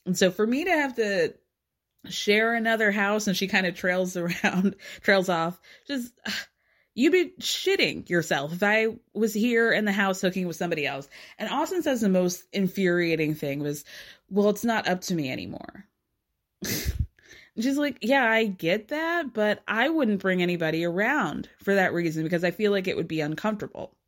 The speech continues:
So then Sierra asks Austin, "Would Olivia even feel comfortable coming to this house?" And he's like, "No, I mean, <laughs> uh, I'm certainly not gonna tell her this. Yeah, I mean, she, if she knew, she'd be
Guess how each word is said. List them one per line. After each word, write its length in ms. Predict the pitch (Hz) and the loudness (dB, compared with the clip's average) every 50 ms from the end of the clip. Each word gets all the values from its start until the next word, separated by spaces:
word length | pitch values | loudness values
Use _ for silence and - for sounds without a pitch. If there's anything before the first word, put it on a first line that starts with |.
| _ _ _ _ _ _ _ _ _ _ _ _ _ - - - - - - - _ | _ _ _ _ _ _ _ _ _ _ _ _ _ -20 -20 -20 -20 -20 -20 -14 _
So 140 | - 269 277 | -2 0 2
then 140 | 302 392 508 539 | 2 2 0 0
Sierra 420 | - - 381 - 285 277 269 262 - - | -2 0 0 2 2 2 2 2 0 -2
asks 580 | 208 220 233 247 240 - - - - - - _ _ - | -4 -4 -4 -6 -8 -10 -14 -16 -18 -18 -20 _ _ -10
Austin, 520 | 220 240 254 - - 240 220 214 214 214 - - - - _ _ - | -8 -8 -8 -8 -8 -6 -6 -6 -6 -8 -10 -16 -20 -20 _ _ -4
"Would 180 | 196 233 277 311 | -2 -2 0 0
Olivia 460 | 311 294 302 320 330 349 359 359 349 | 0 -2 -2 -2 -2 -2 -2 -2 -2
even 280 | 330 311 302 302 277 | -2 -2 -2 -2 -2
feel 160 | 285 311 302 269 | -2 -4 -4 -6
comfortable 580 | - - 254 240 247 294 320 320 330 403 392 - - - | -4 -4 -4 -4 -4 -4 -2 -2 -2 -2 -2 -6 -6 -4
coming 280 | 294 285 302 302 285 302 | -2 2 2 2 2 0
to 60 | 285 | -2
this 200 | 294 302 285 - | -2 -4 -4 -4
house?" 340 | 285 277 285 302 311 302 302 | -2 -2 -2 -2 -2 0 0
And 80 | 247 | 2
he's 160 | 247 277 254 | 2 2 2
like, 160 | 277 254 226 - | 2 0 0 0
"No, 380 | 185 196 190 262 440 302 180 | 2 2 2 2 0 0 -2
I 80 | 170 180 | -2 0
mean, 240 | 185 190 117 185 190 - - - - | -2 0 0 -2 -2 -4 -6 -10 -12
<laughs> 240 | - - - _ - | -12 -12 -14 _ -14
uh, 220 | - - 160 156 151 147 - _ _ - - - - - _ | -12 -10 -10 -10 -10 -10 -14 _ _ -20 -20 -20 -20 -16 _
I'm 220 | - 175 190 185 165 | -4 -2 -2 -2 0
certainly 380 | - - 208 196 143 190 190 | 0 2 2 4 4 2 2
not 160 | 175 170 170 170 | 2 2 0 -2
gonna 160 | 180 180 156 | -2 -2 -2
tell 180 | 175 175 160 | -2 -2 -2
her 120 | 156 147 139 | -2 -2 0
this. 340 | 165 208 240 220 196 - - | 0 2 2 2 0 0 0
Yeah, 260 | 156 190 202 185 160 | 0 2 2 2 0
I 80 | 147 | -2
mean, 220 | 151 170 160 160 156 | -2 -2 -2 -2 -2
she, 180 | - - - | -4 -4 -4
if 220 | - 185 190 180 - | -2 -2 -2 -2 0
she 180 | - 240 247 | 2 4 4
knew, 400 | 214 196 226 240 196 - - - - | 4 4 2 2 0 -4 -6 -10 -10
she'd 220 | - - 214 190 | -4 -2 0 0
be 240 | 185 190 175 165 | 0 0 -2 -4